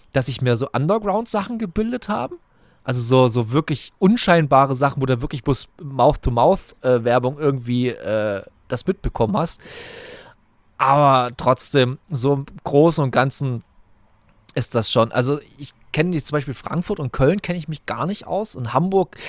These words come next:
denke ich mal, Hamburg ist, ist, ist eine Sache für sich. Hamburg steht immer so ein bisschen außen vor, was es angeht.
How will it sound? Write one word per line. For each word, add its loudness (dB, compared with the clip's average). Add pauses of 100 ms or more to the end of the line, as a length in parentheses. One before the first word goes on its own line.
(140)
denke 0
ich -6
mal, -2
Hamburg 2
ist, -6
ist, -8
ist -8
eine -2
Sache 0
für -4
sich. -6 (360)
Hamburg 2
steht -2
immer 0
so -2
ein -12
bisschen -6
außen 2
vor, 2
was -6
es -10
angeht. -10